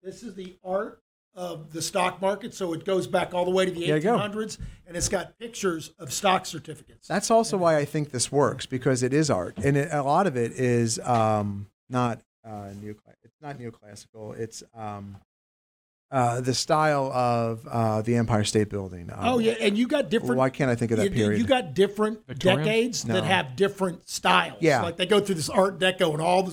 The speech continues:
Speaker 2: Art
Speaker 1: certificates
Speaker 2: Deco
Speaker 1: for
Speaker 2: is what
Speaker 1: that,
Speaker 2: I'm trying to think
Speaker 1: for
Speaker 2: of.
Speaker 1: that, for that year, that, uh,
Speaker 2: Yeah.
Speaker 1: that decade was Art Deco.
Speaker 2: Yeah,
Speaker 1: Yeah.
Speaker 2: a lot of them are Art Deco. I think, I think the art piece, along with the history piece, is what makes it collectible.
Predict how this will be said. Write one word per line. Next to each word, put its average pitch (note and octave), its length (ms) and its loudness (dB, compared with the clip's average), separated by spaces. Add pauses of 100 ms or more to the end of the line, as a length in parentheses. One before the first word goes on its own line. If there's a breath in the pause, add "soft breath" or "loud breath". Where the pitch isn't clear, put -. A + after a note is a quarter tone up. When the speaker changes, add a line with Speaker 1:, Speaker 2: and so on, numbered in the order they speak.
(140)
Speaker 2:
Art F#3 180 2
Speaker 1:
certificates - 20 -2 (200)
Speaker 2:
Deco - 20 4
Speaker 1:
for D3 60 4
Speaker 2:
is - 60 -2
what D3 40 0
Speaker 1:
that, C#3+ 60 2
Speaker 2:
I'm C3+ 80 -4
trying C#3 140 0
to A#2+ 40 -4
think - 140 -6
Speaker 1:
for G#3 60 2
Speaker 2:
of. F#3+ 40 2
Speaker 1:
that, G3 300 0
for G3 100 -2
that G3+ 240 2
year, G3+ 300 2
that, F#3+ 220 4
uh, - 300 -14
Speaker 2:
Yeah. D#3 360 0 (540)
Speaker 1:
that F3 260 -6
decade F#3 400 2
was D3 100 -4
Art E3 220 2
Deco. D#3+ 420 0
Speaker 2:
Yeah, D3+ 320 4
Speaker 1:
Yeah. B2 160 -6
Speaker 2:
a D3+ 40 0
lot D#3+ 200 6
of D#3+ 60 4
them D3 80 0
are C#3 80 2
Art C3 160 2
Deco. C3+ 240 0
I D3 80 4
think, B3+ 360 0 (120)
I D#3 100 6
think - 540 0 (340)
the C#3+ 340 2
art D#3+ 360 2 (160)
piece, - 520 -4 (480)
along D#3 420 2
with D#3 120 -4
the C#3+ 120 0
history C#3 380 -2
piece, G#2+ 520 -14 (320)
is B2+ 160 0
what D#3 200 6
makes C#3 400 -2
it A#2 200 -4 (180)
collectible. A#2 560 2